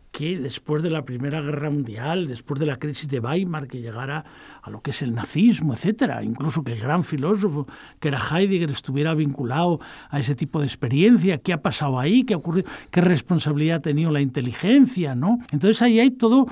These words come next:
como grandes interrogantes, grandes preguntas, que de alguna forma conectan a este debate que tú, que señala muy bien Cerezo en el, en el, la Laudatio Posterior, en el comentario al discurso. Dice, bueno,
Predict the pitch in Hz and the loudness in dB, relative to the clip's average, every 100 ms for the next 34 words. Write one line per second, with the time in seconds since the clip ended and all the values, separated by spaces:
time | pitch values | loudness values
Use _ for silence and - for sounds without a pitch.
0 | - - - 175 156 151 196 226 220 139 | -6 -18 -4 0 2 4 6 8 6 2
1 | 139 - 147 156 190 254 254 202 139 165 | -4 -2 0 2 4 4 4 0 2 2
2 | 190 175 - 170 220 240 226 226 - - | 2 0 0 2 6 6 6 0 -2 2
3 | 214 202 185 190 269 320 247 302 320 269 | 6 8 6 6 8 8 4 4 8 8
4 | 285 262 - - _ - 180 180 262 262 | 8 4 -4 -20 _ -2 2 6 6 4
5 | - 269 247 240 - - _ 160 156 196 | 2 8 8 6 -6 -20 _ -6 -2 0
6 | 190 208 214 226 - 175 - 220 233 226 | 2 2 0 -2 0 -4 2 2 4 2
7 | - - - - 180 151 170 175 214 202 | -2 -14 -20 -6 -4 -2 -2 0 2 2
8 | 202 196 196 190 - 175 226 254 226 214 | 2 2 2 0 -2 2 2 2 2 0
9 | 208 165 156 151 143 156 151 143 143 143 | 2 0 -4 -6 -6 -6 -6 -6 -6 -6
10 | 131 147 185 190 - - 156 165 254 214 | -4 -4 -2 -4 -4 -6 -4 0 2 0
11 | 160 156 143 143 180 208 190 208 - 208 | -2 -2 0 0 0 0 0 -2 -2 -4
12 | 156 214 214 - - - - - 180 269 | 0 -2 -2 -8 -20 -20 -12 -2 4 6
13 | 180 | 4